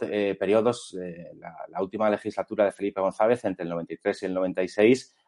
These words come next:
había debates acaloradísimos en el Congreso de los Diputados, a cara de perro, como se suele decir, pero también es cierto que se respetaba, en mi opinión, o hasta donde yo recuerdo esa etapa, se respetaba muchísimo más,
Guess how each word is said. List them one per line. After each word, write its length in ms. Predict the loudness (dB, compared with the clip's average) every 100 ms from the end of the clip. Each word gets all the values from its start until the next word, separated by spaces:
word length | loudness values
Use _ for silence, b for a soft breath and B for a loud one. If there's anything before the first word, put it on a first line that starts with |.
| -4
había 320 | 0 4 6
debates 560 | 6 2 2 -2 -2 -4
acaloradísimos 1040 | -4 -2 -2 0 0 -2 -4 -6 -6 -6
en 100 | -10
el 80 | -8
Congreso 400 | -10 -8 -4 -2
de 80 | -2
los 140 | -2
Diputados, 600 | -6 -4 4 6 6 4
a 100 | -2
cara 220 | 4 6 6
de 120 | 6
perro, 260 | 2 0
como 180 | -2 -6
se 120 | -12
suele 220 | -6 -4 -2
decir, 180 | -4 _ b b 6
pero 300 | 10 10 8
también 280 | 4 4 2
es 100 | 0
cierto 260 | -2 -2
que 80 | -4
se 120 | -8
respetaba, 720 | -8 -8 -4 4 6 6 4
en 140 | -2 -4
mi 80 | -4
opinión, 340 | 0 0 2
o 100 | 0
hasta 200 | 0 -2
donde 180 | -8 -2
yo 100 | 0
recuerdo 320 | 0 -2 -2
esa 180 | -2 -4
etapa, 380 | -4 2 4 4 2 b b
se 160 | -2 0
respetaba 480 | 0 -4 -2 0 0
muchísimo 500 | -2 -6 -10 -6 -2
más, 400 | 0 0 -4